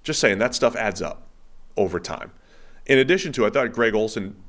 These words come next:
also made a great point about the Eagles, where it, it looks like they're run-pass splits, like they're a run-heavy team, but they're also pass-heavy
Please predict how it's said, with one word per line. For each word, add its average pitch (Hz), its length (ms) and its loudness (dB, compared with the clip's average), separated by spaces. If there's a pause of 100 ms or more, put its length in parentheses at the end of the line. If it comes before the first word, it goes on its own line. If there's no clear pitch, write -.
(300)
also 123 280 2
made 98 160 2
a 92 60 0
great 92 220 0
point 98 220 0
about 90 180 0
the - 120 -4
Eagles, 92 380 0 (440)
where 104 180 2
it, 95 200 -2
it 110 100 2
looks 131 360 2
like 98 340 2
they're 104 140 2
run-pass 120 540 0
splits, - 340 -4
like 90 140 -4
they're 104 120 2
a 92 60 2
run-heavy 101 480 0
team, 101 380 -6 (600)
but 120 140 2
they're 110 180 4
also 123 360 2
pass-heavy 98 840 -2